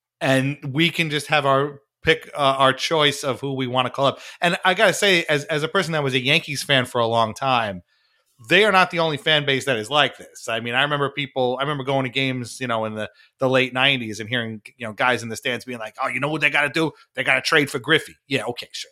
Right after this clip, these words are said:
The Yankees are definitely gonna trade, you know, Andy Stankiewicz and a pick for Ken Griffey Junior Yeah, that's gonna happen. Like, everybody has, you know, there are teams that are like this, but, like, the Leafs have, like you said, an entire army,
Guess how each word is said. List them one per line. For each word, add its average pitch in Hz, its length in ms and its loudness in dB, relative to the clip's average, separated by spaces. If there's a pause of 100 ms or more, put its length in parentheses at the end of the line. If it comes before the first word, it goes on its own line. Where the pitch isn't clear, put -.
The 120 100 -14
Yankees 139 380 0
are 135 40 2
definitely 135 340 2
gonna 127 120 2
trade, 123 420 0 (360)
you 147 100 0
know, 107 300 -2
Andy 143 200 0
Stankiewicz 131 800 -2 (280)
and 131 100 2
a - 60 0
pick 147 360 2
for 123 720 2
Ken 147 140 0
Griffey 135 260 -2
Junior 107 360 -4
Yeah, 117 180 -2
that's 123 220 -2
gonna 120 180 -2
happen. 95 400 -10
Like, 117 220 -6 (260)
everybody 160 380 2
has, 117 200 0
you - 80 4
know, 123 120 2
there 170 160 2
are 165 80 2
teams 156 260 -4
that 143 100 0
are 131 60 2
like 135 220 2
this, 110 160 -10
but, 110 240 -12
like, 107 180 -8 (640)
the 147 100 -2
Leafs 196 340 -4
have, 143 360 2
like 135 200 0
you 120 60 -8
said, 120 460 0 (100)
an 120 120 -6
entire 123 640 0 (400)
army, 147 540 4